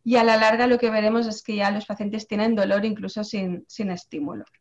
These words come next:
Por lo tanto, el dolor crónico realmente no sirve para nada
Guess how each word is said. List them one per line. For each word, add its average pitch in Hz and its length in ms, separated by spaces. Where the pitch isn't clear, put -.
Por 220 100
lo 214 100
tanto, 208 220
el 233 80
dolor 214 260
crónico 208 300
realmente 208 400
no 190 100
sirve 214 260
para 185 220
nada 220 400